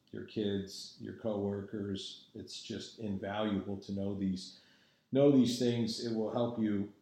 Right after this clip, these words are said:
in so many ways, and I just can't wait to, to share it with everyone and for everyone to be able to get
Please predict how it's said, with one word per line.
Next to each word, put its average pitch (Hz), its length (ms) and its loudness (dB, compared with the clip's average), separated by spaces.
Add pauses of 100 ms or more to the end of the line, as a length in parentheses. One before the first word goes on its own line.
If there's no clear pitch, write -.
in 101 120 -6
so 113 380 2
many 110 240 0
ways, 98 400 0
and 101 160 -6
I 98 80 -10
just 98 260 -14
can't 107 160 -10
wait 101 280 -8
to, 101 360 -4
to 104 80 -14
share 107 360 -2
it 101 120 -8
with 104 160 -6
everyone 104 460 -6
and 98 220 -6
for 104 120 -6
everyone 98 280 -4
to 98 60 -4
be 101 120 -14
able 104 120 -12
to 98 180 -20
get 104 160 -4